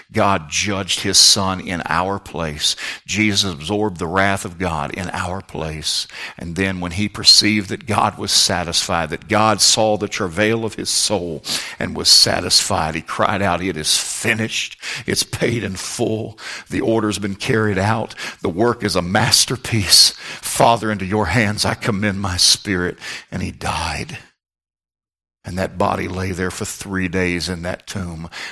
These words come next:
until early on that Sunday morning, Jesus, that breath rose under that grave clothes.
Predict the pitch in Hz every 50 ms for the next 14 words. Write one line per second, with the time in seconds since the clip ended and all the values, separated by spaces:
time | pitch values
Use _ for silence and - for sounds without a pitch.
0 | - - - 95 - 98 95 95 95 95 101 104 104 104 104 104 101 101 101 101
1 | 98 - - - 117 101 107 98 101 98 92 90 90 87 85 85 80 80 78 -
2 | - - - - - - - - _ _ _ _ _ _ _ _ - 82 82 87
3 | 98 98 98 95 85 78 - 73 73 - - - - - - - _ _ _ _
4 | - - - - _ _ - - - - - 85 82 95 190 95 - - - -
5 | - 90 95 92 92 82 - 85 80 82 82 82 82 82 82 78 78 - - -
6 | - - - _ _ _ _ _ _ - _ _ - - 82 - - - - -
7 | - - - - - - - - - -